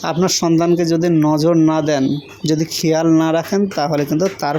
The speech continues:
প্রভাবটা ভবিষ্যতে পড়বে। সেই সন্তান যদি বেডার হয়ে যায়, তাহলে কিন্তু জীবনেও আর সেই সন্তানকে বশে আনতে পারবেন না। তাই বলছি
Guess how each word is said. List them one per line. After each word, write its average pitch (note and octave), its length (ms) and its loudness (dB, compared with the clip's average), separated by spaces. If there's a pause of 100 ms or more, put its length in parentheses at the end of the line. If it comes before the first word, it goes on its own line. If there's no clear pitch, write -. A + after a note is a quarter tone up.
প্রভাবটা D#3 520 -2 (420)
ভবিষ্যতে E3 520 0
পড়বে। C3+ 320 0 (280)
সেই D#3+ 280 0
সন্তান D3+ 520 0 (500)
যদি D#3 260 0
বেডার D#3 540 0
হয়ে D3+ 260 0
যায়, D#3+ 240 -2 (460)
তাহলে D3+ 260 -2
কিন্তু D3 240 0 (200)
জীবনেও C#3+ 720 0 (180)
আর C3+ 220 -2 (420)
সেই - 180 -2
সন্তানকে D3+ 640 -2
বশে C3+ 400 -2
আনতে C3+ 360 0 (520)
পারবেন C#3 380 0
না। C3+ 160 0 (380)
তাই E3 200 0
বলছি E3 560 0